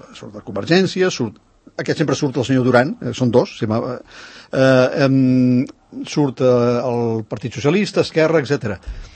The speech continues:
Ciudadanos, però mai saps què diu la cup sobre aquell tema. Dius, no té opinió la cup? O que segur que en té d'opinió sobre aquella qüestió, la que sigui, no importa quina. No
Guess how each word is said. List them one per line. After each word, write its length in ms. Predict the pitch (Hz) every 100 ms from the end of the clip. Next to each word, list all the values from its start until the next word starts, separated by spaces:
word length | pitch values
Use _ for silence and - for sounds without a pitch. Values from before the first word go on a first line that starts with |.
| - -
Ciudadanos, 800 | - 131 151 190 180 247 - - - - - - - - -
però 140 | 175
mai 160 | 220 254
saps 220 | 247 -
què 80 | 202
diu 140 | 196 185
la 80 |
cup 160 | 226 269
sobre 260 | - 117 107
aquell 160 | 110 107
tema. 300 | 101 92 92 - _ _ _ _ _ _ _ _ _ _ _ -
Dius, 240 | 147 214
no 80 | 175
té 80 | 240
opinió 320 | 214 131 123
la 120 | 165 -
cup? 300 | 143 - -
O 140 | 135
que 280 | - - - -
segur 220 | 151 240
que 80 | 127
en 80 | 113
té 100 | 117
d'opinió 380 | 113 123 120
sobre 240 | 123 131 123
aquella 300 | 131 123 113
qüestió, 220 | - 127
la 60 | 117
que 80 | 110
sigui, 240 | 117 101
no 100 | 127
importa 360 | 147 127 120 113
quina. 240 | 123 107 98 - -
No 300 | 156 175